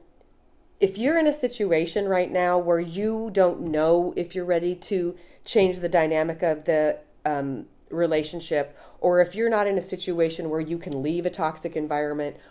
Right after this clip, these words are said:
or if you're in a situation where you have chosen that, that you need to learn how to live within a toxic environment because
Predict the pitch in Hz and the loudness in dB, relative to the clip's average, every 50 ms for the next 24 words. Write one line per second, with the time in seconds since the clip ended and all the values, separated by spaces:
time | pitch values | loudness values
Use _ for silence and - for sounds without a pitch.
0 | - - - 170 180 175 202 240 254 262 254 226 226 - 202 196 - 190 180 175 | -14 -4 0 0 0 0 0 0 2 2 2 0 -2 -4 -6 -6 -2 0 2 2
1 | 175 175 - 190 175 170 165 165 165 170 190 196 196 180 185 - - 175 165 170 | 2 2 -2 -6 -4 -2 -2 -2 -2 0 2 2 2 2 0 -4 -4 -2 -2 0
2 | 185 185 180 175 170 156 - - - - - - - - - 170 160 - 180 185 | -2 -2 -4 -2 -2 -4 -4 -6 -10 -20 -20 -20 -4 0 2 2 2 0 -2 -2
3 | 196 185 180 185 180 180 - 180 160 156 156 160 170 180 175 185 170 160 156 139 | 0 0 2 0 0 -2 -4 -4 -4 -2 0 0 0 0 -2 -2 -2 -2 -2 -2
4 | 135 139 160 180 185 202 214 214 220 220 214 208 - 202 202 202 - - - 220 | 0 4 4 4 4 2 0 -2 -2 -4 -2 -2 -2 -2 -4 -4 -6 -6 -4 -4
5 | 196 190 190 185 190 196 196 190 180 180 175 170 175 180 165 170 165 - | -2 0 0 0 0 0 -2 -2 -4 -4 -6 -4 -2 -4 -4 -4 -6 -10